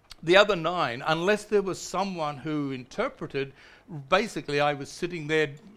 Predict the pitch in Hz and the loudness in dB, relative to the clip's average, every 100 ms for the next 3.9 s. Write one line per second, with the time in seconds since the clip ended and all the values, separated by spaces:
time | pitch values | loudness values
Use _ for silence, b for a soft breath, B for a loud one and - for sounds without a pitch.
0 | - - 165 143 170 285 151 127 110 117 | -10 -2 -2 2 0 0 -4 -8 -10 -10
1 | 147 156 170 180 175 - 180 170 147 - | -8 -4 0 -2 -2 -6 -8 -8 -14 -4
2 | 156 147 143 143 - 160 147 139 160 139 | -2 -2 -4 -8 -8 -10 -8 -8 -8 -10
3 | 135 127 123 131 123 123 131 123 | -10 -12 -10 -8 -6 -8 -8 -10